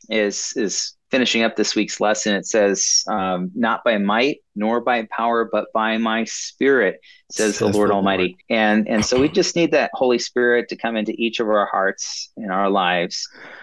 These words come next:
Speaker 1: and to wake us up and to help us to be attentive and to hear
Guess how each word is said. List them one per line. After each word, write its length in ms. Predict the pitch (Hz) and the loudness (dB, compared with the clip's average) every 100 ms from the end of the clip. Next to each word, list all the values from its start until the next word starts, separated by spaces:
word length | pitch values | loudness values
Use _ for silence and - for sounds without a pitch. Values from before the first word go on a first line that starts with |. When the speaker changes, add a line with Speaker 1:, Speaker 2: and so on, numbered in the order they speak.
| - | -6
Speaker 1:
and 80 | 101 | -2
to 60 | 95 | 2
wake 240 | 98 98 | 2 2
us 160 | 107 - | 0 2
up 280 | 87 87 - _ | 0 0 -4 _
and 180 | 107 95 | -4 0
to 80 | 98 | 0
help 320 | - 120 - | 2 0 2
us 220 | 107 95 | 2 2
to 120 | - 98 | -2 0
be 200 | 101 98 | 2 0
attentive 640 | 95 113 113 110 101 101 _ _ _ _ - | 0 -2 0 2 2 0 _ _ _ _ -6
and 140 | 101 | -4
to 40 | 92 | 0
hear 280 | 104 101 | 0 0